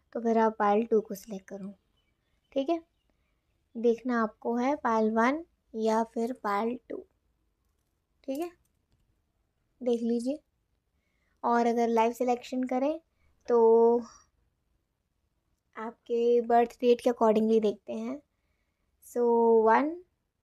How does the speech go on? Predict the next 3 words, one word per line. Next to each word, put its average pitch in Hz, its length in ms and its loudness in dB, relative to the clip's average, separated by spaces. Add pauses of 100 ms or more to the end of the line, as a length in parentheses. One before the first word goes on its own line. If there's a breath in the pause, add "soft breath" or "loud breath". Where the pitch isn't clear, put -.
(720)
टू, 269 520 -2
थ्री, 247 520 -6 (1000)
फ़ोर, 220 420 2